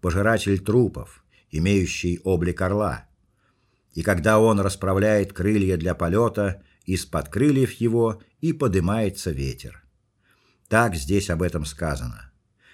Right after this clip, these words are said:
Хресвельк сидит у края небес в обличье орла. Он ветер крылами своими вздымает над всеми народами". О зиме и лете.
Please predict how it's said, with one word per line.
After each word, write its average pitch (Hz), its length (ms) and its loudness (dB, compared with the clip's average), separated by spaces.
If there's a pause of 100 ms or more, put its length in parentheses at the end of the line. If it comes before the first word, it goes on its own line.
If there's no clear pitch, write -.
(120)
Хресвельк 101 680 2
сидит 92 680 -4
у 90 100 -2
края 95 400 2
небес 90 580 -2 (120)
в 85 100 -2
обличье 90 500 0
орла. 98 640 -2 (380)
Он 117 180 2
ветер 120 460 2
крылами 104 500 2
своими 95 420 0
вздымает 101 800 -2 (300)
над 95 260 0
всеми 123 520 0
народами". 80 640 -4 (1900)
О 90 100 0
зиме 131 580 0 (140)
и 127 120 -2
лете. 71 520 -4